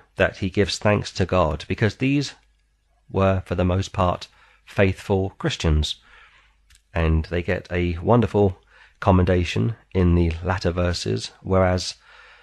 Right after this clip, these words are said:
for the most part Paul had his hands full with the Corinthians and even the Galatians, but here, for the most part, the Thessalonians were pretty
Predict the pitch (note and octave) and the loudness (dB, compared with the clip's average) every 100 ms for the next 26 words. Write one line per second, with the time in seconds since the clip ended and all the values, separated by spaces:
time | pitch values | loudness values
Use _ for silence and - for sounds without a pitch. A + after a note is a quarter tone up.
0 | - F#2+ G2+ A2 - - F#2+ - - G#2 | -2 4 8 6 4 2 2 2 2 2
1 | G2+ F#2 F#2 - G2 F2+ E2+ - F#2+ A2 | 2 0 -2 0 0 2 0 0 0 0
2 | A2 _ - F#2 - F2+ E2+ E2+ _ _ | -4 _ -10 -8 -6 -4 -4 -4 _ _
3 | _ _ _ _ _ - C3 A#2 A#2+ A#2+ | _ _ _ _ _ 6 6 6 4 4
4 | A#2+ A2+ - - _ - F2 A2 F#2+ F#2+ | 4 0 -6 -14 _ -4 0 2 2 2
5 | F2+ F#2+ F#2+ F2 D#2+ D#2 D#2 - - _ | 2 2 2 0 0 0 0 -4 -10 _
6 | _ _ _ F#2 F#2+ G2+ F#2+ F#2 - F2 | _ _ _ -10 -2 0 0 -2 -4 0
7 | F2+ F2 - F2 - F2 D#2+ G#2 F#2 F2 | 2 0 0 -2 -2 -4 -4 -4 0 2
8 | E2+ E2+ E2+ - F2 E2 - F#2 F2 | 2 2 2 0 -4 -4 -8 -6 -6